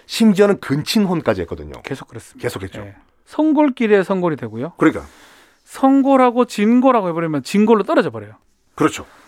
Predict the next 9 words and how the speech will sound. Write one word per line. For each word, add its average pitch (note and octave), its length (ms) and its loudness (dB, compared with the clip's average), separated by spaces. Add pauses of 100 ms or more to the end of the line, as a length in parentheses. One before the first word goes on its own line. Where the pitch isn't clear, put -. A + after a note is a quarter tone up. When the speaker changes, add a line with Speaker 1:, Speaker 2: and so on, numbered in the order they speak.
(440)
Speaker 2:
그래서 E3+ 340 -10
아마 F3 500 -4 (360)
나중에 F#3+ 360 -2
씨가 C#4+ 340 -2
말라가지고 E3+ 840 0 (440)
결국은 D#3+ 480 -6
진골 D#3+ 360 -2
왕이 C#3+ 220 0
등장하게, C3+ 480 -8